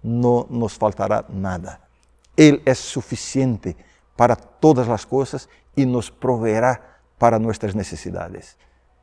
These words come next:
Otra forma de entender ese texto es así: "Jehová es mi pastor, él no me faltará".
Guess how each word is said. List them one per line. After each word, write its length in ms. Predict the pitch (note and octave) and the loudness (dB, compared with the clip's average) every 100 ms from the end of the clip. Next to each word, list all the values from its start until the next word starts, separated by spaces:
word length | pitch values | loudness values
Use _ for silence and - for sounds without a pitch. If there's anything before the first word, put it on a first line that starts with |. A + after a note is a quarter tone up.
| _ _ _ - | _ _ _ 2
Otra 240 | E3+ F#3 | 4 4
forma 360 | D3 G3 G3 C3+ | 4 2 2 2
de 280 | B2 B2 - | 2 2 0
entender 440 | B2+ A2+ A2+ A2 | -2 -2 -2 0
ese 200 | A2+ - | -4 -6
texto 420 | - D3+ - G2+ - | -6 -6 -6 -10 -6
es 160 | B2+ | -4
así: 300 | A2 - G2+ - _ _ _ _ | -4 -4 -8 -10 _ _ _ _
"Jehová 520 | - B2+ A#2 D#3+ G#3 - | 4 6 8 6 6 4
es 220 | D3 C#3+ | 2 2
mi 100 | D3+ | 0
pastor, 520 | - A#2+ - C3 A2 - _ _ _ _ - | 0 -2 2 2 2 -6 _ _ _ _ 6
él 460 | F#3 F3 D3 A#2 - | 12 12 12 8 2
no 540 | A#2 A2+ A#2+ B2 A#2+ - | -4 0 4 4 2 0
me 220 | A2 A2 | -4 -2
faltará". 840 | - - G2 F2 - - - - | -4 -8 -8 -8 -12 -14 -16 -18